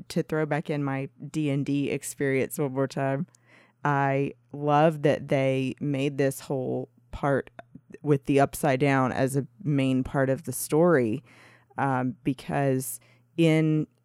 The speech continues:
as they were saying, Dungeons and Dragons, there's this thing called the Veil of Shadows,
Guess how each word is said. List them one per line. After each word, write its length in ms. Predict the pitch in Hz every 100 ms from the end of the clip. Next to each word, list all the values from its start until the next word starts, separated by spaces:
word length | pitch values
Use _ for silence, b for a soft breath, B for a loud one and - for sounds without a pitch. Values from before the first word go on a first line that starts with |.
| -
as 140 | 156
they 140 | 143 135
were 100 | 139
saying, 480 | - 143 135 135
Dungeons 460 | 135 143 139 143 135
and 120 | 131
Dragons, 720 | 139 175 196 147 139 135 139 -
there's 340 | 143 135 131
this 180 | 135 135
thing 340 | - 135 135 131
called 400 | 139 131 131 135
the 160 | 131
Veil 320 | 127 139 131
of 100 | 127
Shadows, 720 | - 165 147 127 92 107 165